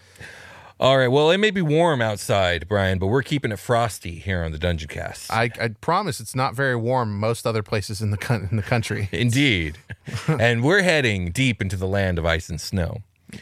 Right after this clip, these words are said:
Speaker 1: The Inner Planes are most famous for their representation of the four major elements in Dungeons and Dragons, uh, air, earth, fire, and water. But there are other planes of existence between and beyond these ones,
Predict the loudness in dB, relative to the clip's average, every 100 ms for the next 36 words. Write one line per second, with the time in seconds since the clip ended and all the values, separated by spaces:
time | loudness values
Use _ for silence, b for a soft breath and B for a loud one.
0 | B B B B 4 4 2 0 2 0
1 | 0 0 2 0 0 0 2 0 -2 0
2 | 0 2 0 0 2 4 2 0 -4 -2
3 | -2 0 -2 -2 0 2 2 2 -2 -2
4 | 0 0 0 -4 -6 -4 -2 -2 -4 -4
5 | -6 -4 -2 0 0 -2 -8 -8 -12 B
6 | B B B -4 0 2 4 4 0 -2
7 | -2 -2 -4 0 2 2 0 -2 0 2
8 | 2 0 -8 -14 B B -2 2 4 4
9 | 2 2 0 -2 -2 0 0 -2 -4 -2
10 | -4 -2 -4 -2 -4 0 2 2 2 2
11 | 2 2 0 0 -2 -6 -8 -14